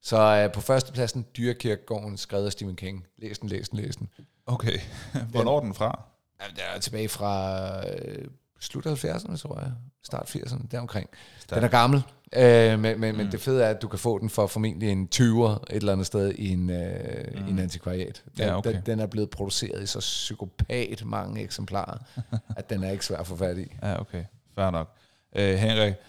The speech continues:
Speaker 2: du har, øh, jo lavet en, øh, en gyserliste før, da vi lavede, øh, afsnit om gys. Der var det så kun med gyserfilm.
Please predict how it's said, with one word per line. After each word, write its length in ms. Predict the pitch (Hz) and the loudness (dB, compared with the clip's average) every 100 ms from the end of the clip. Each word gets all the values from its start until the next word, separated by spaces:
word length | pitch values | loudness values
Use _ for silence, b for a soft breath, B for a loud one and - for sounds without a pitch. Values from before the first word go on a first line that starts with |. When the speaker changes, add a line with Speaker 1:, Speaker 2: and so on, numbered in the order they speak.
| B B _ | B B _
Speaker 2:
du 160 | 120 107 | 0 2
har, 320 | 101 98 95 | 4 4 4
øh, 480 | 90 87 85 85 69 | 4 2 0 -2 -2
jo 60 | |
lavet 420 | 95 95 156 190 110 | 0 0 0 0 -2
en, 180 | 104 | -2
øh, 180 | 95 85 | -2 -2
en 100 | 98 | -4
gyserliste 920 | 107 110 143 - 156 113 101 127 - | -2 -2 0 -2 -4 -4 -4 -4 -6
før, 320 | 110 - - - | -10 -4 -4 -2
da 140 | - | -6
vi 100 | 101 | -4
lavede, 400 | 92 120 151 - | -2 -2 -2 -4
øh, 120 | 78 | -4
afsnit 260 | 92 - 90 | -4 -4 -2
om 200 | 85 90 | -2 -4
gys. 260 | - 82 | -4 -6
Der 100 | - | -4
var 120 | 135 135 | 0 0
det 100 | 113 | 0
så 100 | 117 | -2
kun 180 | 135 | -2
med 100 | 135 131 | -2 -2
gyserfilm. 800 | 127 127 135 - - 185 113 | -2 0 -4 -8 -4 -4 -2